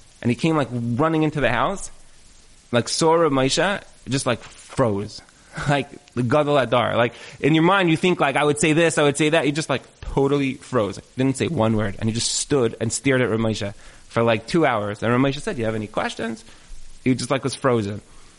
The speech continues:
At the end of, like, two hours, this guy came back and the bacher left. And Rav Moshe said to this person, he said, "Halavai, when I said the words, 'Hashem sefasei tiftach,' I had the ema,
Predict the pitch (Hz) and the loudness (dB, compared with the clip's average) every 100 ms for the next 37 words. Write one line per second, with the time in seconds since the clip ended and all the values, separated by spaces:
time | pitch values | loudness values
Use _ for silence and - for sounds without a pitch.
0 | - 113 120 - 185 180 147 131 147 175 | -8 -4 -4 0 2 2 2 0 2 2
1 | 175 147 117 117 117 113 120 135 208 190 | 2 0 -2 -4 -4 -2 -2 0 0 -2
2 | 127 120 117 113 117 156 190 185 - - | -2 0 -2 -2 0 0 0 -6 -16 -14
3 | - - - 123 123 135 175 180 160 175 | -14 -14 -2 0 2 2 2 0 0 0
4 | 165 160 139 160 - - _ _ _ - | 0 -2 0 -2 -2 -16 _ _ _ -4
5 | 202 220 135 131 127 123 113 - - - | -2 -2 -2 -2 0 0 0 -10 -12 -2
6 | 156 147 123 151 151 101 107 - _ _ | 0 2 2 2 0 -2 -8 -16 _ _
7 | _ _ _ _ - 123 131 147 151 147 | _ _ _ _ -6 0 2 0 0 0
8 | 135 143 127 110 - 120 151 151 147 127 | 2 2 2 0 -4 -4 0 -2 -2 0
9 | 139 135 120 156 147 139 196 120 - - | 0 0 -4 -2 -2 0 0 -2 -14 -20
10 | - - 143 165 151 131 - 180 151 107 | -12 -2 0 2 0 0 2 2 2 2
11 | 110 | -2